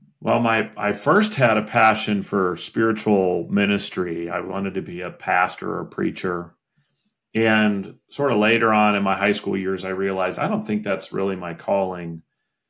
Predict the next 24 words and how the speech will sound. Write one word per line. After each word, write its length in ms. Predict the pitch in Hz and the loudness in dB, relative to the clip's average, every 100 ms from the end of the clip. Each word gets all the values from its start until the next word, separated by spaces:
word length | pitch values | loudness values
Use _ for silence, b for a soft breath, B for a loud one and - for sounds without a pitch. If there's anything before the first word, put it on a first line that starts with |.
| _ _ - | _ _ -14
I 60 | |
don't 160 | 98 107 | -8 -8
feel 260 | - 110 101 | -2 0 0
the 120 | 98 | 0
same 340 | - 107 104 | 0 0 -2
kind 240 | 101 101 90 | -2 -4 -4
of 100 | - | -8
passion 600 | - 110 117 - 98 85 | -2 0 0 -2 -6 -8
for 160 | - | -8
that." 420 | 87 90 98 - _ _ _ _ _ _ _ | -4 -2 -2 -4 _ _ _ _ _ _ _
And 120 | 110 120 | -2 0
I 100 | 120 | 2
got 280 | 156 - | 0 0
really 360 | 120 139 156 120 | 2 4 4 2
interested 440 | 131 139 127 131 | 0 -2 0 2
in 360 | 123 120 104 - _ _ _ - | 4 2 0 -4 _ _ _ -2
news 640 | 104 131 131 98 85 80 | 2 2 2 0 0 -4
and 320 | 90 87 85 _ _ _ _ _ _ - | -6 -10 -14 _ _ _ _ _ _ -6
what 160 | 117 | -2
was 160 | 110 - | -2 0
happening 480 | 113 120 117 110 101 | 4 4 4 0 0
in 80 | |
the 80 | 95 | -2
world. 480 | 92 92 90 85 | -2 -2 -2 -4